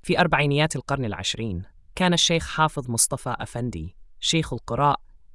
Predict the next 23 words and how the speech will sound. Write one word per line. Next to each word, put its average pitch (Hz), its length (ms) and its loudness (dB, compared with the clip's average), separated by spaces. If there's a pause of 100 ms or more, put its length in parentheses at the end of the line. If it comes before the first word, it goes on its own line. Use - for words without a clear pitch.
يعمل 135 420 4
في 110 180 -8
هذا 117 240 -4
الجامع. 90 460 -6 (920)
بالنسبة 156 480 2
للهيكل 143 500 -2
المعماري، 117 680 -2 (480)
فإن 165 280 2
جدران 143 420 2
الجامع 117 520 -2 (160)
مبنية 123 500 0 (100)
من 101 200 -4
الحجارة، 101 680 -4 (360)
ويحتوي 190 420 0
على 139 220 2
سقف - 420 0
خشبي، 110 500 -6 (580)
بينما 143 340 4
سقف - 320 -2
الجامع 107 500 -2
مصنوع 139 420 -2
من 107 120 -4
الخرسانة، 98 680 -6